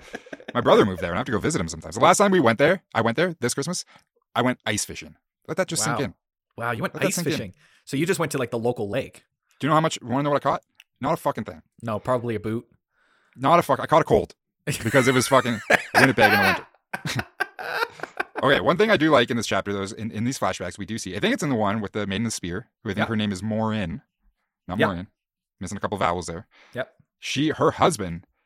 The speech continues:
Speaker 2: 'cause she's, her whole thing with picking up the spear, she's like, "Uh, if my husband's not gonna do this,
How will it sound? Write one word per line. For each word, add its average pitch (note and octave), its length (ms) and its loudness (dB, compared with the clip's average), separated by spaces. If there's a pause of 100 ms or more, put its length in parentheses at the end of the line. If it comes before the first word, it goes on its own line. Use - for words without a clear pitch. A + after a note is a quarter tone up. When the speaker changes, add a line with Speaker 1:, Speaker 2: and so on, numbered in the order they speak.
(160)
Speaker 2:
'cause B2+ 120 0
she's, G#3 240 0
her D3 160 2
whole G3 120 4
thing C#3 160 0
with B2 80 -2
picking B2+ 140 -2
up A#2 60 -4
the G#2 60 -8
spear, A2+ 260 -2
she's G2+ 260 -4
like, F2+ 220 -4
"Uh, A#2 140 -2 (200)
if A2+ 100 -14
my B2 140 -2
husband's B2+ 260 -2
not G#2 100 -2
gonna F2+ 120 -6
do F2 60 -8
this, F2 200 -8